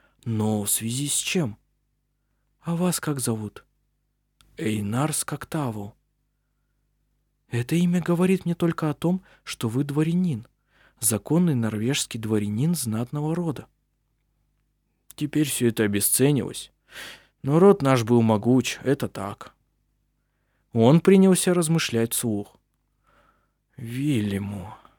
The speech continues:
Тогда я ответил так. Думаю, что это мужское имя. Было темно, шел дождь со снегом, когда я встретил вас, Вильяму.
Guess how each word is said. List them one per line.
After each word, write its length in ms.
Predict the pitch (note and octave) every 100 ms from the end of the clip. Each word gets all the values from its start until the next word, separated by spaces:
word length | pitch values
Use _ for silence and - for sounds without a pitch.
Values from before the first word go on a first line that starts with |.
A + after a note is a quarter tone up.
| _ _ _ _ _ _ _ _ _ _
Тогда 480 | G#2+ G#2 G2+ G2 G2
я 160 | A#2
ответил 480 | D3 - E3+ - E3
так. 540 | - F3 A#2+ G#2 - - _ _ _ _ _ _ -
Думаю, 540 | G2+ G2+ C3+ F3 F3
что 200 | D#3 -
это 160 | C#3 A#2+
мужское 520 | G#2+ G2+ - A2 B2
имя. 440 | B2+ G#2+ - - _ _ _ _ - - _ _
Было 360 | A2 A#2+ F3 G3
темно, 640 | - C3 G2+ G2+ B2 D#3+ - _ _ _ _
шел 340 | - - C3 D#3+
дождь 400 | A#2+ G#2+ A2+ -
со 140 | D#3
снегом, 540 | D#3 D#3+ E3 D#3 D3+ D3
когда 320 | - G#2 G#2
я 100 | G2+
встретил 500 | - B2+ B2+ D3 D#3
вас, 340 | E3 F#3 B2
Вильяму. 520 | C3+ F3+ E3+ G#2+ G#2+